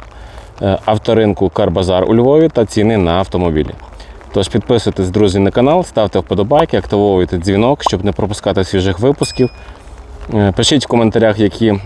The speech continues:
авто хочете бачити у наших відео, а ми будемо працювати над якісним контентом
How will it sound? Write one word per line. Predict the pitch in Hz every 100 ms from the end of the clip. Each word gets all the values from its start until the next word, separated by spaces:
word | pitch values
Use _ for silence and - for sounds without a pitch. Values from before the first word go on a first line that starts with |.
| -
авто | 98 - 98
хочете | 104 - -
бачити | 92 117 -
у | 82
наших | 104 98 - 92
відео, | 120 160 127
а | 87
ми | 113
будемо | 113 107 104
працювати | 98 101 - 104 104
над | 98 92
якісним | 92 90 85 95
контентом | 117 117 175 170